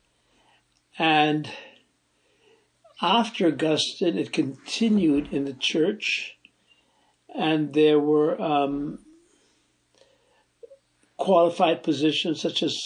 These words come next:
semi, full Pelagianism and semi-Pelagianism, that man chooses God first based on a faulty doctrine of free will. And that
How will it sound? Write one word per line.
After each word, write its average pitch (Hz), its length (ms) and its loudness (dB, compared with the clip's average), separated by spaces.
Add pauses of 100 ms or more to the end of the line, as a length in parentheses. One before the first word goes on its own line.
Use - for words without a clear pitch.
(200)
semi, 156 420 2 (400)
full 240 220 2
Pelagianism 165 1000 2
and 151 240 -2
semi-Pelagianism, 156 1400 -2 (640)
that 208 220 -4
man 160 760 0 (920)
chooses 143 640 -2
God 135 600 2 (420)
first - 580 0 (520)
based 240 320 4
on 175 80 2
a 160 60 0
faulty 180 600 2
doctrine 143 520 0
of 135 100 -6
free 147 400 0
will. 123 480 0 (1080)
And 156 320 -2
that 156 300 0